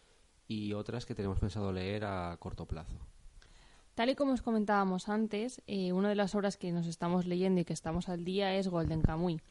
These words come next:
Speaker 2: Para nosotros Golden Kamuy ha sido una gran sorpresa de este año, eh, la ha licenciado Milky Way Ediciones, y actualmente llevan cuatro tomos y este mes, si no me equivoco, sale el quinto.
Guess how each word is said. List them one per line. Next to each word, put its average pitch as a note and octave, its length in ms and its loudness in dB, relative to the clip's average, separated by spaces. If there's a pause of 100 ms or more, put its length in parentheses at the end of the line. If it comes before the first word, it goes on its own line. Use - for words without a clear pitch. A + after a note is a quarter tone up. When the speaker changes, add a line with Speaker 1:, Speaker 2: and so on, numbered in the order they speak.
(540)
Speaker 2:
Para G3 180 6
nosotros F#3+ 340 4
Golden G3+ 320 6
Kamuy G3+ 240 6
ha F#3+ 40 2
sido G3+ 160 0
una F#3+ 160 2
gran F#3 260 2
sorpresa F#3 560 0
de F3+ 80 2
este F3 260 -4
año, A3 480 4
eh, D#3+ 360 -2
la D#3+ 80 -2
ha - 20 0
licenciado E3 540 2
Milky D#3+ 280 -2
Way E3 240 0
Ediciones, A3 720 2 (520)
y A3+ 80 6
actualmente A#3+ 800 4
llevan G3+ 320 2
cuatro F#3+ 340 2
tomos A#3 400 2
y F#3+ 100 2
este F#3+ 260 0
mes, A#3+ 280 -4
si - 180 -6
no F#3+ 60 0
me F#3+ 80 2
equivoco, G3 280 -2
sale F#3+ 240 -4
el F3 80 -8
quinto. E3+ 460 -2